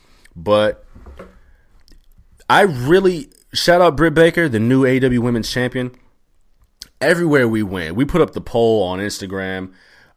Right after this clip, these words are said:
Um, everywhere you talk, everywhere you see it talked about, like, it was a foregone conclusion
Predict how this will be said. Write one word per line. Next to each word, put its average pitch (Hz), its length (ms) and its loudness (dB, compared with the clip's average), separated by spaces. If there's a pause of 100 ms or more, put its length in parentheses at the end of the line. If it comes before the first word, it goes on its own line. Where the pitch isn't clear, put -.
Um, 87 480 -4
everywhere 143 420 2
you 107 100 -2
talk, - 220 -4
everywhere 120 340 -2
you 92 180 -6
see 92 240 -8
it 82 100 -8
talked 92 280 -8
about, 78 360 -10
like, 87 200 -8
it 147 80 -4
was 147 160 -4
a 104 60 -8
foregone 90 500 -8
conclusion 80 640 -16